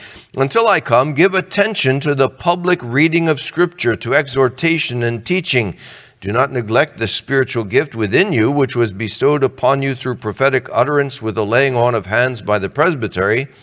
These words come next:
Take pains with these things. Be absorbed in them,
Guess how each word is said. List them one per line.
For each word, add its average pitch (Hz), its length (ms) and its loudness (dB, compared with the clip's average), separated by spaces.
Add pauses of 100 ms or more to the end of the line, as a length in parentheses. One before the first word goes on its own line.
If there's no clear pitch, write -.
(240)
Take - 300 -2
pains 247 320 -2
with 147 160 2
these 117 320 -2
things. 92 520 -4 (300)
Be 269 140 -2
absorbed 170 640 2
in 127 200 4
them, 107 420 -2